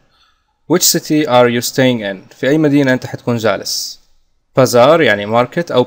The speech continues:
pazar زي ما إحنا نستخدمها. Ne zaman pazara gidiyorsun؟ When are you going to the market؟ يعني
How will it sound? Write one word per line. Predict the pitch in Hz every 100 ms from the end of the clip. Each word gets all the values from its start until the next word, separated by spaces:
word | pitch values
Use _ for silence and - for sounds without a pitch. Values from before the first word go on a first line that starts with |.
| -
pazar | 127 123
زي | 117 117
ما | 110
إحنا | 110 123
نستخدمها. | 113 - - 107 110 151 - _ _ _ _ _ _
Ne | 170
zaman | 170 156 147 160
pazara | 170 156 123 120 127
gidiyorsun؟ | 143 135 107 92 - 135 175 _ _ _ _ _ -
When | 151 170
are | 143 131
you | 117
going | 120 120
to | 120 127
the | 113
market؟ | 101 90 113 -
يعني | - 113 113